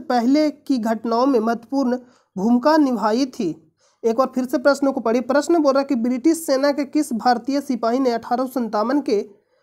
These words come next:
भारतीय विद्रोह के फैलने से तुरंत पहले की घटनाओं में महत्वपूर्ण भूमिका निभाई थी?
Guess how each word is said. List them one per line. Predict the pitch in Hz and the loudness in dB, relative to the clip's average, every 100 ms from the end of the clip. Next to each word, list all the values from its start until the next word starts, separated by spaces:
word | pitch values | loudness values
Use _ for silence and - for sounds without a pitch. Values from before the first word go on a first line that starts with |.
| _ 180 | _ -4
भारतीय | 220 240 262 320 | -2 0 2 0
विद्रोह | 254 262 226 277 294 - | 2 0 0 0 -2 0
के | 233 208 - _ | 2 2 -2 _
फैलने | - 240 269 302 | -2 0 2 0
से | 294 | -2
तुरंत | - 269 302 - | -2 2 2 0
पहले | - 247 247 285 | -2 -2 0 0
की | 330 302 | 2 0
घटनाओं | 226 240 240 233 | 0 -4 -2 0
में | 277 247 | 2 2
महत्वपूर्ण | 233 233 - 285 294 | 2 -2 -2 0 2
भूमिका | 220 226 226 269 | 2 -2 -2 0
निभाई | 269 254 | 0 0
थी? | 240 208 | -2 -8